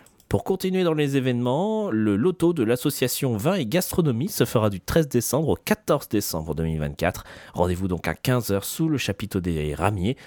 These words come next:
pour en profiter avec le complexe sportif des Ramiers qui se trouve au chemin des Ramiers à Blagnac, comme d'habitude. Place maintenant à un concert, un concert aux chandelles des professeurs du conservatoire le treize décembre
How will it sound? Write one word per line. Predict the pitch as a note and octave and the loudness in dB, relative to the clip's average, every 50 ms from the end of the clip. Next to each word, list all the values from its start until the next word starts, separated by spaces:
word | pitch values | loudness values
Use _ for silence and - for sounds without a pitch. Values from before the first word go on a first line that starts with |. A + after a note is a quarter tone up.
| - - - - | -20 -20 -14 -2
pour | - C#3+ - - | 0 0 0 0
en | - | -4
profiter | - - - F3 F3 - - A#2+ - - F2+ D#2+ C#2+ | -4 -2 0 0 0 0 -2 -4 -2 -2 -4 -4 -4
avec | D2+ D#2+ - - | -4 -6 -6 -6
le | D#2 | -8
complexe | - - A#2 G#2+ - - - - A#2+ - - - E2+ | -6 -6 -6 -8 -6 -6 -4 -2 -2 -2 -2 -4 -6
sportif | - - - - - - - B2 A2 | -6 -4 -6 -8 -8 -8 -8 -6 -2
des | G2+ F2+ | -2 0
Ramiers | E2 F2 E2 E2+ G2+ B2 | 0 0 0 0 -2 -2
qui | B2 - | -4 -4
se | - | -6
trouve | E2 - - A#2 A2+ G#2+ | -6 -4 -2 -2 0 0
au | F2+ | -2
chemin | - - G2 F#2 G2+ G2 | -2 -2 -2 -2 -2 -2
des | F#2 D#2 | -2 -4
Ramiers | D2 D#2 D2+ D2+ E2+ G2 G#2 - - - - - - - - | -4 -4 -4 -2 -2 -2 -2 -4 -10 -20 -20 -20 -20 -2 2
à | F#2 A2 G#2+ G2+ F#2 F2 | 4 4 4 4 2 0
Blagnac, | F2+ E2 D2+ - - - _ | 0 -2 -2 -4 -6 -10 _
comme | - D2 D#2+ | -6 -6 -4
d'habitude. | D#2+ E2 D#2+ D#2 D#2 - - - - - - _ _ - - - - - - - | -4 -4 -6 -6 -6 -8 -10 -14 -14 -14 -16 _ _ -20 -20 -20 -20 -20 -10 0
Place | - F3 F3+ E3 - - | 2 2 2 2 2 0
maintenant | E3 D3+ D3 - D3+ D3 D3 C#3+ C#3+ - - | 0 -2 0 2 0 2 2 2 0 0 0
à | A#2+ B2+ C3+ | 0 0 0
un | C#3 | 0
concert, | C3+ - - G2 F2+ - - E2 C2+ G#1+ - - - | -2 -4 -4 -4 -4 -4 -4 -6 -6 -6 -8 -10 -10
un | E2 F2+ | -12 -10
concert | - - E3+ D#3+ - - D#3+ C#3 | -6 -4 -4 -2 -2 -2 0 0
aux | A#2+ B2 | 0 0
chandelles | - - C3 A#2 A2 A#2 A#2+ A2 | 0 -2 0 2 2 2 2 2
des | G2 G#2 G2+ | 2 0 0
professeurs | - - - A#2 A#2 - - A2+ - - - G#2+ A2 | 0 0 2 2 2 2 2 0 0 2 0 0 0
du | G#2 - - | -2 -4 -10
conservatoire | - - B2+ A#2 - A2+ G2+ F#2+ F2+ F2 - - E2+ E2+ F#2 F#2+ - - - - - - | -8 -6 -4 0 0 0 2 2 0 0 0 2 2 2 2 0 -2 -8 -16 -20 -4 0
le | D#2+ D#2+ | 0 0
treize | - - - B2+ B2+ A2 G2+ | 0 0 0 2 2 2 2
décembre | G2 F#2 - - F#2 F2+ F#2 F#2 F#2 G2+ | 0 0 0 0 0 0 0 0 -2 -2